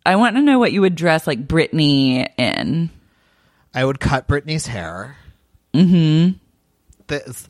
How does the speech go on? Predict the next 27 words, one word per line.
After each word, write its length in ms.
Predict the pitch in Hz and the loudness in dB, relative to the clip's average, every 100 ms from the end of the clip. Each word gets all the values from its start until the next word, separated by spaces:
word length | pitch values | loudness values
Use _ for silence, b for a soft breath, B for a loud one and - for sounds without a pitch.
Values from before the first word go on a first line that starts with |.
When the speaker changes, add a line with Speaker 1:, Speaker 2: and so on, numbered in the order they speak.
| _ 120 | _ -20
Speaker 2:
you 120 | 156 170 | -4 0
know, 360 | 160 156 147 - | 2 2 -2 -4
uh, 360 | 147 139 127 120 | -2 -2 -2 -4
Danica 640 | 117 131 139 151 175 170 | -4 0 0 -2 2 2
is 100 | 165 | 2
bringing 300 | - 139 139 | 0 -2 0
a 60 | 135 | 0
little 200 | 135 135 | 2 2
bit 160 | 135 | 2
of 100 | 131 | 0
that, 240 | 123 127 107 | 2 2 2
like, 360 | 123 113 - b b b | 0 0 -2 b b b
long-haired 680 | 113 113 117 123 120 120 120 | -2 2 2 2 0 0 2
Pussycat 560 | - 120 131 - 127 110 | 0 -2 -6 -2 -4 0
Doll 440 | 113 107 104 107 - | 2 2 2 -2 -10
vibe 480 | - 110 113 117 113 | -4 -2 0 -2 -4
as 200 | 107 107 | -8 -8
well. 480 | 101 95 98 113 151 b b b b _ - | -6 -4 -2 -2 -2 b b b b _ -8
Uh, 220 | 120 113 185 | -2 2 4
Speaker 1:
Yeah. 280 | 143 123 131 | 4 2 -2
Speaker 2:
the 80 | |
extensions 640 | 127 - - 131 127 160 147 | -4 -8 -2 0 2 0 2
are 80 | 147 | 0
too 220 | - 147 | 0 0
long. 340 | 120 117 120 | 2 0 -2
Same 400 | 120 - 135 143 | -6 -4 -2 0
with, 360 | 147 147 147 - | 2 2 0 -4